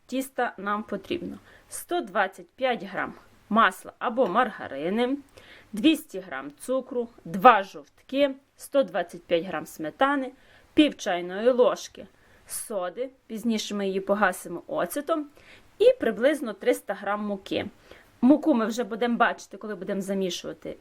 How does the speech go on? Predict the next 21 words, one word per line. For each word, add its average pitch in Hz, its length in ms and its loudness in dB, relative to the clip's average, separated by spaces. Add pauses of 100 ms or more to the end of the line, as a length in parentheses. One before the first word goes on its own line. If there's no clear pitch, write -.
тісто, 381 360 -2
чи 226 200 -10
у 196 100 -2
нас 190 400 0
забере 180 520 2
тісто 285 340 -8
триста 240 400 -10
грам, 226 220 -6 (280)
можливо, 233 380 4
трішки 202 380 -8
менше - 400 -8
муки. - 320 -12 (460)
І 440 140 8
для 262 180 2
білкового 214 580 -2
крему 302 460 2 (360)
нам 226 180 2
потрібно 175 600 -4 (300)
два, 190 420 2 (420)
е, 196 40 -14
білки 185 640 2